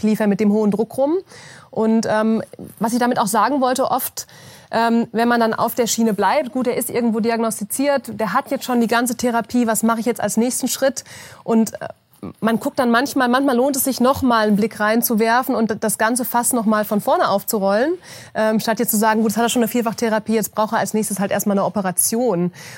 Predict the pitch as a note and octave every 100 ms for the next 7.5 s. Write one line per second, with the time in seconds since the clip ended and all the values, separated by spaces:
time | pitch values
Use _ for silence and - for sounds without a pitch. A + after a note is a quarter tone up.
0 | - G#3+ G#3+ - G3+ G#3 G3+ - - -
1 | - A3 - B3 - A3 C#4+ E4 - -
2 | A#3 C#4+ - A#3 A3+ - - - A3 -
3 | B3+ F#4+ - A#3 A#3+ B3 - G#3 A#3+ A3+
4 | G#3+ - B3 D4+ B3+ G3+ B3+ E4+ - A#3+
5 | A3 - B3+ A3+ A#3 F#3 - G#3+ - F4+
6 | D#4 E4+ E4+ - G#3+ F3 F3+ G#3 D#4+ G4+
7 | - A3 G#3 G3+ A#3+